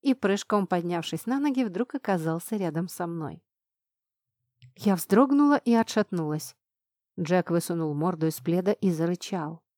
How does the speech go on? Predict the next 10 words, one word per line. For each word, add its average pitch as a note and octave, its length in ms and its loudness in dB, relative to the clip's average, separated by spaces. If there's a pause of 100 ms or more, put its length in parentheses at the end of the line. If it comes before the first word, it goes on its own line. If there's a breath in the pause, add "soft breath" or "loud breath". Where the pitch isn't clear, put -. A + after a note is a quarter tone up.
(1200)
«Ты E3 180 2
меня E3 340 4
боишься, D#3+ 680 0
Окси?» F3+ 540 -8 (920)
спросил G#3 520 2
волк G3+ 280 2
серьёзно. F#3 680 0 (1500)
«Нет, A3+ 760 2
не C#4 140 4
знаю. B3 580 4